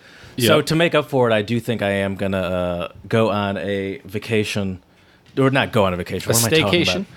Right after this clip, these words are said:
Speaker 1: Yeah, a staycation and take vacation days, uh,
Speaker 2: Nice.
Speaker 1: this week.
Speaker 2: Good
Speaker 1: Just,
Speaker 2: call.
Speaker 1: you know, you know, for some, what is it, R and R, rest and
Speaker 2: Yeah.
Speaker 1: relaxation.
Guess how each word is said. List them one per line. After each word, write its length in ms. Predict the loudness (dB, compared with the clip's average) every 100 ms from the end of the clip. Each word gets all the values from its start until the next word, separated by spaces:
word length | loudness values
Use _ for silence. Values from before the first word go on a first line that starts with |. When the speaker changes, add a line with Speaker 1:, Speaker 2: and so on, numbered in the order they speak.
| -20 -16 -2
Speaker 1:
Yeah, 240 | 2 2
a 60 | 0
staycation 680 | -2 0 2 2 0 0 -4
and 80 |
take 200 | 0 0
vacation 480 | 2 2 2 2 -2
days, 440 | 0 0 -2 -4 -8
uh, 360 | -4 -2 -2 0
Speaker 2:
Nice. 440 | 2 0 -2 -12
Speaker 1:
this 280 | -4 -4 -2
week. 280 | -4 -6 -8 _ -20 -20 -20 -20 -6
Speaker 2:
Good 140 | -2 2
Speaker 1:
Just, 120 | 4
Speaker 2:
call. 140 | 4
Speaker 1:
you 80 | 6
know, 300 | 6 4 0 -8 -20 -16 -2
you 140 | 4
know, 140 | 4
for 160 | 4 0
some, 320 | -2 0 0
what 100 | 0
is 80 | 0
it, 100 | 0
R 260 | 2 2 2
and 80 |
R, 360 | 2 2 2 0 0
rest 260 | 0 0
and 80 | -2
Speaker 2:
Yeah. 60 | 0
Speaker 1:
relaxation. 800 | 2 2 0 -2 -2 -2 -2